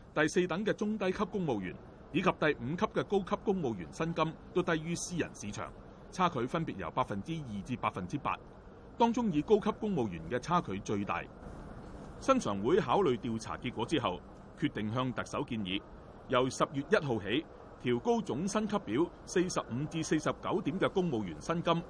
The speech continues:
百分之三，即係月入八萬九千五百六十五蚊至十萬三千一百九十蚊嘅高級公務員都可以加薪，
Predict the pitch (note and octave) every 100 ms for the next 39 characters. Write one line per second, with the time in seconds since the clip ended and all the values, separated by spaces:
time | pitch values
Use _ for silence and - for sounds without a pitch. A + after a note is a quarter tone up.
0 | - A2 - F2+ C3+ C3 D3 - - -
1 | - - - - A#3 D3 D3 C#3 B2 -
2 | E3 D3+ A2+ A#2 A2 C3 F3+ A3 - G2
3 | G#2+ C3+ A2 G#2 - G2 A#2+ E3+ - -
4 | - - - F#3+ - - - A#2 B2 -
5 | G#3 F#3 G#3 G3+ F#3+ B2 - F2+ F#3+ -
6 | D3+ F3+ D3+ A#2 D#3+ D#3+ - F3 C3+ G2
7 | E2 - - - D#3 A#2+ A#2 G2+ B2+ B2
8 | C#3+